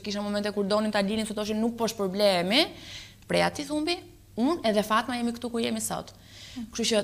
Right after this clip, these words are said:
të rinjt duhet të shfrytëzojnë mundësinë, duhet të duan pak më shumë punën, nuk duhet të kënaqen me një punë. Unë kam që ditën e parë që kam nisur si gazetare tek Gazeta Paloma, ë, dhe deri më sot, që nuk kam bërë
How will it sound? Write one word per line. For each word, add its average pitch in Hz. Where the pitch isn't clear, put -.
të 202
rinjt 294
duhet 226
të -
shfrytëzojnë 220
mundësinë, 180
duhet 196
të -
duan 226
pak 269
më 214
shumë 180
punën, 208
nuk 240
duhet 254
të 254
kënaqen 233
me 214
një 226
punë. 247
Unë 233
kam 240
që 269
ditën 247
e 202
parë 175
që 190
kam 196
nisur 208
si 196
gazetare 175
tek -
Gazeta 190
Paloma, 160
ë, 160
dhe 160
deri 247
më 185
sot, -
që -
nuk 247
kam 247
bërë 277